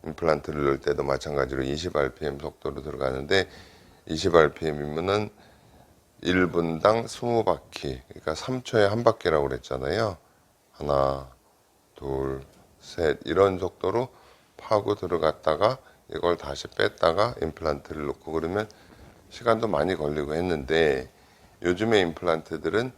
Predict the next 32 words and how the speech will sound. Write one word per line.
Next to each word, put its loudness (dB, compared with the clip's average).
자기가 2
이렇게 2
뼈를 -2
파고 -6
들어갈 -2
수 -6
있는 -6
구조로 -6
나오기 -4
때문에 -4
이런 -2
거를 -8
잘 -12
안 -8
쓰지만, 2
뼈가 2
아주 -12
딱딱하다거나 -2
할 -6
때는 -10
간혹 -8
이런 -6
거를 -8
써야 -4
되는 -12
경우가 -12
있어요. -14
탭. -2
뭐, -4
그다음에는 2
이제 0
임플란트를 -2